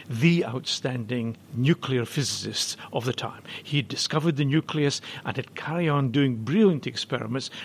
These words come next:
with very simple apparatus to establish the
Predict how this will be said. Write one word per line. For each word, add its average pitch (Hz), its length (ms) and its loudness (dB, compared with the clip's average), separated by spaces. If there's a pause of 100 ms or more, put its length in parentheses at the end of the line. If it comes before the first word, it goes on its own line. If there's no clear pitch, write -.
with 117 140 -2
very 117 300 2
simple 123 340 -2
apparatus 110 540 -6 (240)
to 160 80 0
establish 123 680 -4 (320)
the 131 180 0